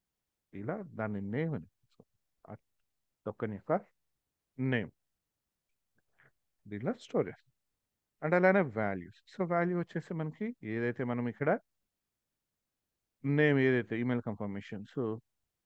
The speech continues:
ఈమెయిల్ కన్ఫర్మేషన్, సపోజ్ నేను మెయిల్ ఐడీ ప్రొవైడ్ చేశాను. ఇది నా-, నాకు ఇక్కడ వాల్యూలో స్టోర్ అవుతుంది ఇక్కడ. So, the actual value of the token is stored in this column. So, యాక్చువల్ వాల్యూ వచ్చి మనకి ఇక్కడ ఈ వాల్యూలో స్టోర్ అవుతుంది. క్లియర్?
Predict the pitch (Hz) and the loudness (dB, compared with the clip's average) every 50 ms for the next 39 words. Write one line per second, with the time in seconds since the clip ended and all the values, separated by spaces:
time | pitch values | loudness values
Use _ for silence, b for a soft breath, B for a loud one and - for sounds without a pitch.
0 | _ _ _ _ _ _ _ _ _ _ _ 156 147 151 156 151 135 147 139 139 | _ _ _ _ _ _ _ _ _ _ _ -4 -2 0 0 0 0 -2 -4 -4
1 | 147 143 139 131 - - 143 139 - - 120 - 123 123 123 120 117 113 113 110 | -4 -4 -4 -4 -6 -8 -10 -8 -6 -6 -4 -4 -4 -2 -2 -2 -2 -2 -2 -2
2 | 110 107 101 104 101 - 98 98 95 92 - 95 98 - - 92 95 113 - - | -2 -4 -4 -6 -6 -6 -6 -6 -6 -6 -8 -10 -12 -12 -10 -12 -12 -12 -12 -10
3 | 170 160 147 139 135 123 123 117 - - 127 - 131 117 101 101 98 95 92 92 | -8 -6 -6 -6 -4 -4 -4 -4 -4 -6 -10 -8 -6 -6 -4 -4 -6 -6 -8 -10
4 | 95 98 - - 85 82 82 87 85 - - - - 104 - _ - - _ _ | -12 -14 -16 -16 -16 -16 -14 -16 -16 -16 -16 -18 -18 -20 -20 _ -20 -20 _ _
5 | _ _ _ _ _ _ _ _ _ - 113 107 110 110 110 110 - - 127 120 | _ _ _ _ _ _ _ _ _ -8 -4 -2 0 0 0 0 -2 -4 -4 -2
6 | 113 110 110 113 113 113 113 110 117 107 - 117 110 - 120 135 202 254 - - | 0 0 0 0 0 -2 -2 -4 -6 -4 -2 -4 -2 -2 -2 -4 -4 -4 -6 -4
7 | - 180 156 135 135 131 127 117 - - - 143 113 - - _ _ _ _ _ | 0 0 0 2 0 -2 -4 -6 -8 -8 -6 -6 -6 -6 -8 _ _ _ _ _
8 | _ 110 104 104 - - 131 120 117 104 107 107 120 147 160 165 156 147 - - | _ -8 -8 -8 -8 -8 -8 -8 -6 -4 -2 0 0 0 0 0 0 -2 -2 -4
9 | 226 208 170 160 139 117 117 110 104 107 101 95 92 90 82 95 143 180 - - | -6 -6 -6 -6 -8 -6 -4 -2 -2 -2 0 -2 -2 -2 -4 -6 -6 -8 -8 -6
10 | - 151 101 90 85 - - 85 - - _ _ _ _ _ _ _ _ _ _ | -4 -4 -4 -4 -6 -12 -14 -18 -20 -20 _ _ _ _ _ _ _ _ _ _
11 | _ _ - 147 160 175 | _ _ -2 0 0 0